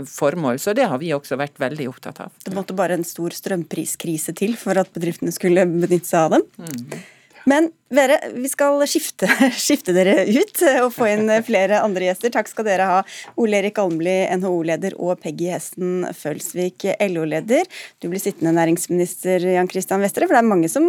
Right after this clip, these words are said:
Speaker 2: har mye de vil ha sagt, ehm, i dag. Er ordningen treffsikker nok? Er den for raus og kan utnyttes, eller er den alt for smal til alle som, eh, trenger det? Dere er tydelige på det siste, Sylvi Listhaug, leder for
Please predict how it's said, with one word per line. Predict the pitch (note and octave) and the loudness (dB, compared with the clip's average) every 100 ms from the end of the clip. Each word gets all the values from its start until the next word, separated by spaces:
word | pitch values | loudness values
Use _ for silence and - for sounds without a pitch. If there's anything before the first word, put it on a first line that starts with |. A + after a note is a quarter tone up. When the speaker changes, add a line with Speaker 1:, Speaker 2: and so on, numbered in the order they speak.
| F#4 | 6
Speaker 2:
har | F4 F4 | 6 6
mye | E4 B3 | 4 2
de | B3+ | 2
vil | B3+ | 2
ha | B3+ | 2
sagt, | A#3 - - - | 0 -2 -4 0
ehm, | A3 A3 A3 A3 A3 A3 | 2 4 2 2 0 -2
i | - A3+ | 0 4
dag. | G#3+ F4+ G#4 - - - - - - - | 6 4 0 -10 -14 -12 -12 -16 -12 0
Er | A#3 A#3+ B3+ | 2 6 6
ordningen | A#3+ B3+ B3+ B3+ | 4 4 2 2
treffsikker | C#4+ D4 - - D4+ D#4+ | 0 -2 -2 -4 2 4
nok? | F#4 - - C4+ | 4 0 -4 0
Er | G#3 F#3+ | 2 2
den | F#3 | 0
for | F3+ | 2
raus | G3 A3+ C4+ - | 4 4 2 -2
og | C4 | 0
kan | C4 | 0
utnyttes, | B3 A#3+ B3 C4+ C4 | 0 -2 -2 -2 -2
eller | A3 G3+ | -2 0
er | F3+ | 0
den | F3+ | -2
alt | E3 | -4
for | F#3 | -8
smal | - - E3+ F3+ F#4+ A#4 | -6 -2 0 0 -2 -2
til | D4+ B3+ | -2 0
alle | G#3+ | 0
som, | F#3+ G#3+ G#3+ G#3+ | 0 0 2 0
eh, | G#3 | 0
trenger | A3+ G3+ F#3 | -2 -2 0
det? | A#3+ G4 - G#3 | 2 2 0 0
Dere | G3 F3 | 2 2
er | C4 | 0
tydelige | A3+ F#3 | -4 -2
på | G3+ | -2
det | A3 | -2
siste, | A#3+ - - | -4 -6 -8
Sylvi | E3 D#3 | -6 -4
Listhaug, | E3+ E3+ A#3 C4+ | -4 -4 -4 -2
leder | B3 F3 F3 F3+ | -2 -2 -2 -2
for | G3+ | -4